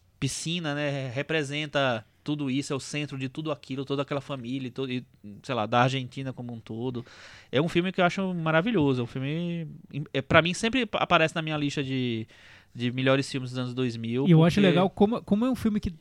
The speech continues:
Speaker 2: dá tantas possibilidades de leituras, né? Ele, ele te-, ele é tão denso no, nas ideias dele, né, que eu lembro que eu saí do cinema e fiquei, passei um, um, uma semana, um tempo, é, assim,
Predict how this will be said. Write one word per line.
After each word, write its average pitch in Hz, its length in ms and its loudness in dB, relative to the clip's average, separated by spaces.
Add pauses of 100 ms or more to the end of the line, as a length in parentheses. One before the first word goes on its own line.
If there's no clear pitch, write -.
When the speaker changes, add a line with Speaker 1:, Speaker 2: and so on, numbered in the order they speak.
Speaker 2:
dá 180 160 4
tantas 240 380 2
possibilidades 170 600 2
de 151 120 2
leituras, 147 600 2
né? 151 240 0
Ele, 156 240 2
ele 160 200 0
te-, 185 260 0
ele 170 80 2
é 170 60 2
tão 262 180 0
denso 175 500 0
no, 147 220 2
nas 147 220 2
ideias 151 500 2
dele, 165 300 2
né, 156 100 2
que 165 100 0
eu 175 60 6
lembro 185 240 4
que 220 220 0 (480)
eu 175 200 6
saí 190 320 2
do 202 80 0
cinema 214 380 4
e - 20 4
fiquei, - 240 0
passei 247 300 6
um, 269 80 2
um, 233 320 -2
uma 214 220 2
semana, 240 540 6
um 202 40 2
tempo, 226 640 2 (120)
é, 185 200 4
assim, 214 360 0